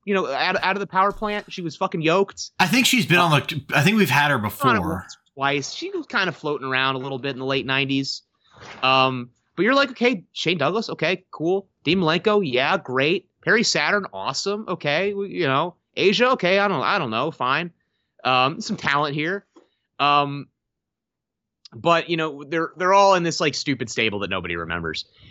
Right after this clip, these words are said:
Speaker 1: They are taking on Hacksaw Jim Duggan, uh,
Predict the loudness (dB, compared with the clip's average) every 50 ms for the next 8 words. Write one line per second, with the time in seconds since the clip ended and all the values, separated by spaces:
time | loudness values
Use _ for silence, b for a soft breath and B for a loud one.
0 | b b b b _ 2 4 4 4 2 2 2 2 2 2 2 0 2 4 4
1 | 4 4 4 4 2 0 -4 -8 _ _ _ _ _ _ _ _ _ _ -12 -4
2 | 0 2 2 2 2 0 -2 -2 0 2 4 6 6 6 4 0 -2 -4 0 0
3 | 2 2 2 0 -4 -6 -10 _ 0 2 2 2 2 -2 -8 -12 -12 _ _ _
4 | _ _ _ _ _ _ _ _ _ _ _ _ _ _ _ _ -2 0 2 4
5 | 4 4 4 2 2